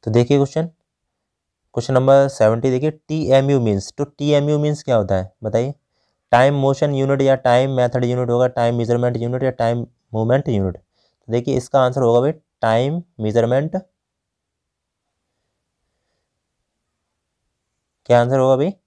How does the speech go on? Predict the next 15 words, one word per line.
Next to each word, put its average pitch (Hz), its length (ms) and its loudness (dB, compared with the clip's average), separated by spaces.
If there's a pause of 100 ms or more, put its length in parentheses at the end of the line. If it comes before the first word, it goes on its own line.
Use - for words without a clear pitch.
(380)
टाइम 120 240 2
मेजरमेंट 135 500 -2 (160)
यूनिट, 90 320 -2
ठीक 143 120 -4
है, 123 80 -2
तो 117 100 -8
सी 120 200 -4
आंसर 117 240 2
हो 110 140 2
जाएगा। 127 260 0 (160)
चलिए 120 160 -2
नेक्स्ट 120 220 -2
क्वेश्चन 123 240 -10
देखेंगे 120 320 -4
भैया। 131 220 -2